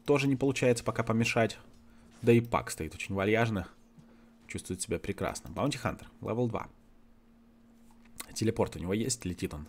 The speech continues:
именно на нижнюю линию. Возможно, снова как-то Рубика попытаются подцепить. Теперь все-таки есть, э, вторая арба. Ну, у Рубика есть телекинез, поэтому, если что, сумеет кого-то замедлить, остановить.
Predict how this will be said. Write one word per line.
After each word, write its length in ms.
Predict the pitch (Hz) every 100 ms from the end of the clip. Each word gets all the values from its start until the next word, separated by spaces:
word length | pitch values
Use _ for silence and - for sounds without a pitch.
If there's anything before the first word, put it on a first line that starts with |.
| -
именно 220 | 85 82
на 100 | 90
нижнюю 340 | 104 95 87
линию. 340 | 92 127 113 - - - - - - - -
Возможно, 360 | - - 78 -
снова 300 | - 135 131
как-то 340 | 113 - 98 -
Рубика 360 | 107 117 104 92
попытаются 480 | - - 95 92
подцепить. 440 | - - 107 98 -
Теперь 240 | - 90
все-таки 360 | - - - 92
есть, 380 | 92 85 - -
э, 200 | 90 - 95
вторая 340 | - - 131 156
арба. 320 | 127 120 113 - - - - - -
Ну, 160 | 135 120
у 60 |
Рубика 400 | 98 104 101 101 - -
есть 180 | 95 82
телекинез, 520 | 92 90 120 117 -
поэтому, 420 | - 71 87 87 82 - _ - - - - - - - -
если 140 | - -
что, 160 | -
сумеет 360 | 98 107 101 71
кого-то 260 | - 85 95
замедлить, 460 | 92 120 147 123 - - - - - -
остановить. 500 | - - 85 113 135